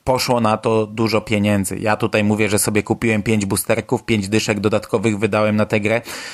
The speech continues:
a ludzie naprawdę kupowali po osiemdziesiąt, po sto boosterów, czyli to jest wydatek rzędu tysiąca złotych w dzień premiery na losowe karty do gry.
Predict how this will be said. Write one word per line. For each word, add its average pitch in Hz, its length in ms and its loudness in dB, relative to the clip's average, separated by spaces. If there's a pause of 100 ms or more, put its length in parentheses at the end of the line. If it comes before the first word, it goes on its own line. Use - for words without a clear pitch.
(260)
a 127 120 -2
ludzie 120 540 0
naprawdę 120 480 0
kupowali 104 440 -2
po 117 120 0
osiemdziesiąt, 104 680 0
po 104 240 0
sto - 320 0
boosterów, 104 720 -2 (300)
czyli 110 340 0
to - 160 -4
jest 113 320 -2 (600)
wydatek 123 440 0
rzędu 120 280 0
tysiąca 123 460 0
złotych 117 520 0
w 110 60 -4
dzień 117 200 2
premiery 117 480 0 (360)
na 107 280 2
losowe 107 400 2
karty 104 400 -4 (260)
do 117 140 0
gry. 101 240 -2